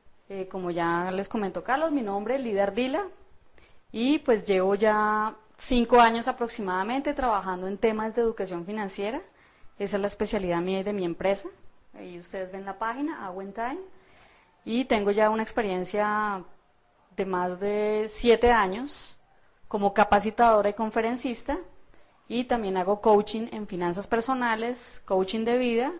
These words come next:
con técnicas de programación neurolingüística. Entonces, hoy vamos a ver un tema muy interesante que yo sé que es, em,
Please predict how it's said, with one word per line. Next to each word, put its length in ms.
con 280
técnicas 400
de 80
programación 560
neurolingüística. 720
Entonces, 320
hoy 140
vamos 320
a 80
ver 200
un 140
tema 500
muy 340
interesante 680
que 180
yo 160
sé 300
que 340
es, 220
em, 460